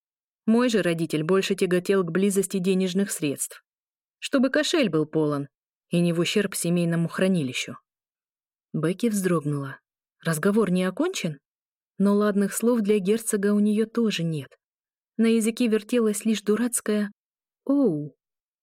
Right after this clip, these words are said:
Но, казалось, мужчина не ждал ее поддержки. Просто обронил мимоходом, словно это было обыденностью, с которой он давно смирился.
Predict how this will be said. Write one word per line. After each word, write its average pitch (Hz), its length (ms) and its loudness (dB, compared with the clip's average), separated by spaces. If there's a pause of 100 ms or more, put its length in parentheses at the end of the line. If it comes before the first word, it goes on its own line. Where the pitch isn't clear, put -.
(380)
Но, 160 240 0
казалось, 214 560 0
мужчина 240 400 2
не 254 160 2
ждал 180 300 0
ее 165 180 -2
поддержки. 165 640 -6 (460)
Просто 269 400 0
обронил 226 420 4
мимоходом, 170 600 -2
словно 196 320 2
это 190 220 0
было 185 300 0
обыденностью, 165 640 -2
с - 60 -14
которой 160 380 -2
он 156 80 -2
давно 156 280 -2
смирился. 151 640 -6